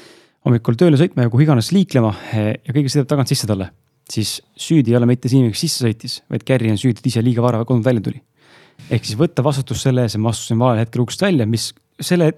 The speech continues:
näite kohaselt on absurdne, sest et tegelikult su tõi sõidab tagant sisse, eks ole, aga see point jääb samaks, et võtta nagu vastutus lõpuni selle juureni välja, et kui ma tegelikult ju ei oleks teinud seda sammu, siis seda poleks juhtunud. Nagu su sama näide, kui sa oleks parkinud kümme meetrit eemale,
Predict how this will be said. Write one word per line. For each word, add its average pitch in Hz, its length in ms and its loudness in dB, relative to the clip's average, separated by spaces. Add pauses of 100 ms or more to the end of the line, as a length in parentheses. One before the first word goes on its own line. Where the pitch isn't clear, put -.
(160)
näite 151 240 0
kohaselt 117 320 0
on 127 100 2
absurdne, 101 560 2 (220)
sest 113 240 -8
et - 80 -10
tegelikult 135 240 0
su 123 80 -2
tõi 147 100 2
sõidab 151 240 2
tagant 113 180 -2
sisse, 107 220 -2
eks - 140 -4
ole, 95 180 -6
aga 104 160 -4
see 117 160 -4
point 151 300 0
jääb - 100 -12
samaks, 127 320 0
et - 120 -16 (680)
võtta 135 320 0
nagu 117 140 0
vastutus 139 480 -6
lõpuni 147 580 0
selle 107 220 0
juureni 139 480 4
välja, 113 480 0
et - 200 -12 (440)
kui 156 240 4
ma 127 160 2
tegelikult 135 320 0
ju 127 80 4
ei 135 80 4
oleks - 160 -6
teinud 131 240 2
seda 120 220 -8
sammu, 107 340 2
siis 104 300 -4 (960)
seda 120 240 -2
poleks 113 240 0
juhtunud. - 400 -2 (280)
Nagu 107 160 -4
su 120 80 -4
sama 123 160 2
näide, 107 240 0
kui 113 80 -8
sa 123 60 -2
oleks 117 100 -6
parkinud 143 320 -2
kümme 151 160 4
meetrit 135 320 0
eemale, 120 300 2